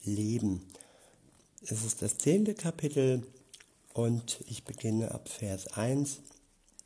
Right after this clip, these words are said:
Dort steht, die Sprüche Salomos: „Ein weiser Sohn macht dem Vater Freude, aber ein unvernünftiger Sohn bereitet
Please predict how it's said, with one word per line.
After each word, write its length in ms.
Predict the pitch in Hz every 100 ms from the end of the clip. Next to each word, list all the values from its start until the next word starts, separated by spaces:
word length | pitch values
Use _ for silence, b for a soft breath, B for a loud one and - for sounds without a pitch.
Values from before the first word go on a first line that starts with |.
| _ - - - -
Dort 320 | 117 117 113
steht, 420 | - 127 143 139 B B B B B B B -
die 80 |
Sprüche 460 | 214 - 135 135 135
Salomos: 880 | 123 110 113 120 120 123 117 - - - _ B B B -
„Ein 160 | 113 107
weiser 380 | 104 110 117
Sohn 500 | 110 113 123 151 160 B B B
macht 440 | 127 131 135 - - B B _
dem 180 | 170 202
Vater 560 | 202 123 120 120 127 135
Freude, 800 | 135 - 127 123 123 107 92 85 - _ _ _ B B B B B -
aber 320 | 127 120 120
ein 180 | 107 110
unvernünftiger 920 | 147 202 208 147 127 120 - 117 113
Sohn 560 | 104 110 107 120 131 135 B B
bereitet 640 | - 113 110 113 135 131 -